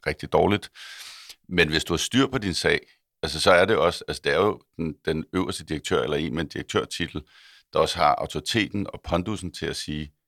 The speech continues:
"Det er sådan, vi gør, det er sådan, der er styr på det." Det er også ligesom, du ved i politik, hvis det er en P F R-ordfører, så er der nok noget at komme efter, <laughs> fordi det er en, det er en bonde, der kan ofres, ikke? Og der har det sådan lidt med en,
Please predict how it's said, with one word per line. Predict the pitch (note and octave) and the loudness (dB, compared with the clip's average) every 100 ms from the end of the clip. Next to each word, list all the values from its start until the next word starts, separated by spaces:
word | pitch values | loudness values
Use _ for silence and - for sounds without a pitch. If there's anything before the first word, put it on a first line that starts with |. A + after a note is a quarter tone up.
| _ _ _ _ _ - | _ _ _ _ _ -2
"Det | |
er | D2+ | 0
sådan, | F2+ F2 | 2 2
vi | |
gør, | E2+ D2 D2+ | 2 2 0
det | - | -2
er | |
sådan, | - D2+ | -10 -6
der | |
er | D2+ | -6
styr | - F2+ | -4 -4
på | E2 D2+ | -2 -4
det." | E2 - - - - | -4 -10 -20 -8 0
Det | |
er | C#2+ | 2
også | - | 2
ligesom, | F#2+ F#2 | -2 -2
du | D#2+ D#2+ | -4 -2
ved | F2 | -2
i | D#2 | -2
politik, | - E2+ - F#2 | -4 -4 0 -2
hvis | - D2+ | -2 -6
det | - D#2 | -2 -2
er | |
en | D2+ | -2
P | - D2+ | -4 -4
F | - | 2
R-ordfører, | F2+ - E2+ F2+ F2+ D#2 D2+ _ _ | 2 4 0 2 0 0 -2 _ _
så | - D2+ | -2 2
er | |
der | D#2 | 2
nok | E2+ D2+ | 2 0
noget | D2+ D#2+ | 0 2
at | |
komme | - G#2 A2 | 2 4 4
efter, | D#2+ - - - | 2 -2 -4 -10
<laughs> | _ - | _ -8
fordi | - D#2+ | -4 -2
det | D2+ F2+ E2+ | 0 0 0
er | |
en, | D#2+ | -2
det | - | -2
er | |
en | F#2 F2 | -2 0
bonde, | E2+ E2 G2 | 2 2 0
der | - | -2
kan | - - | 0 4
ofres, | F2+ - F#2+ - - | 4 2 -8 -10 -10
ikke? | G2+ - | -10 -8
Og | - | 2
der | F2 | 4
har | F2+ | 4
det | E2 E2+ | 2 0
sådan | E2+ | -2
lidt | E2+ | -2
med | E2+ | -4
en, | D#2+ | -6